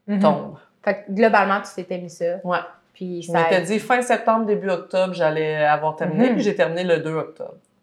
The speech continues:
Speaker 1: Fait que t'es rentré dans,
Speaker 2: Mhm.
Speaker 1: dans tes attentes.
Speaker 2: Ouais.
Speaker 1: Euh, puis initialement, qu'est-ce qui t'avait attiré de cette expérience-là ?
Speaker 2: Euh,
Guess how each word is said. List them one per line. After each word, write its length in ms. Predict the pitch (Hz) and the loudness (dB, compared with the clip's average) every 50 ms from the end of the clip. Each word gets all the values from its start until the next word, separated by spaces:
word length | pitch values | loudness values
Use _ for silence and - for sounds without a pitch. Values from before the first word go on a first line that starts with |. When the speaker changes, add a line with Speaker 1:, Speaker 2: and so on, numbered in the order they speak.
| _ _ | _ _
Speaker 1:
Fait 140 | - 165 160 | -8 -8 -8
que 140 | - - - | -10 -16 -14
t'es 180 | - - 165 160 | -8 -6 -6 -6
rentré 280 | 160 156 - - 180 | -6 -8 -8 -10 -8
dans, 100 | 175 156 | -6 -6
Speaker 2:
Mhm. 280 | 156 175 185 180 - - - _ _ _ _ - | -4 -4 -4 -4 -4 -8 -12 _ _ _ _ -12
Speaker 1:
dans 80 | 170 | -12
tes 160 | 165 - 160 151 | -10 -8 -10 -10
attentes. 320 | 139 - - - - - _ _ _ - | -10 -8 -10 -10 -10 -12 _ _ _ -16
Speaker 2:
Ouais. 560 | 165 156 156 143 - 175 185 180 180 180 185 185 | -12 -10 -8 2 4 6 8 8 10 8 8 6
Speaker 1:
Euh, 380 | 185 185 180 180 175 175 180 - - _ _ _ _ _ _ _ _ _ _ _ _ _ _ - | 4 2 -2 -4 -4 -6 -6 -8 -12 _ _ _ _ _ _ _ _ _ _ _ _ _ _ 0
puis 80 | 226 220 | 2 2
initialement, 640 | 208 208 202 - 202 165 160 170 170 160 180 226 226 - | 2 2 2 4 4 4 4 4 2 2 2 2 0 0
qu'est-ce 180 | 240 - - - | -2 -2 -2 -6
qui 120 | - - | -10 -6
t'avait 280 | - 175 160 160 165 - | -6 -6 -2 -2 -2 -4
attiré 460 | 170 160 - - - 160 160 175 175 | -4 -8 -8 -10 -12 -10 -8 -10 -8
de 320 | 175 175 165 - - - | -6 -6 -6 -6 -8 -10
cette 180 | - - 170 165 | -12 -12 -14 -14
expérience-là ? 600 | 165 - - 165 160 165 160 160 - - - - 196 - _ _ _ _ _ _ _ _ _ _ _ _ _ _ _ _ | -14 -12 -10 -10 -10 -10 -12 -16 -16 -14 -14 -14 -14 -18 _ _ _ _ _ _ _ _ _ _ _ _ _ _ _ _
Speaker 2:
Euh, 460 | 185 185 190 190 190 190 190 190 190 | -2 -2 0 0 0 -2 -2 -4 -6